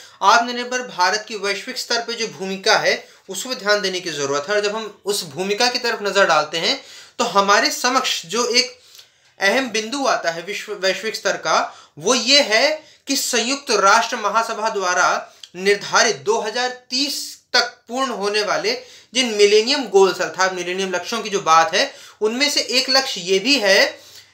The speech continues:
कि संपूर्ण विश्व एक समाज के रूप में देखा जाएगा, एक इकाई के रूप में देखा जाएगा।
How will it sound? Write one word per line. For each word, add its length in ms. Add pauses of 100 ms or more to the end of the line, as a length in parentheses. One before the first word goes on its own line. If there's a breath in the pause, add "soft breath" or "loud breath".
(120 loud breath)
कि 120
संपूर्ण 540
विश्व 500 (260)
एक 140
समाज 440
के 100
रूप 160
में 120
देखा 280
जाएगा, 320 (120)
एक 200
इकाई 240
के 120
रूप 140
में 160
देखा 260
जाएगा। 560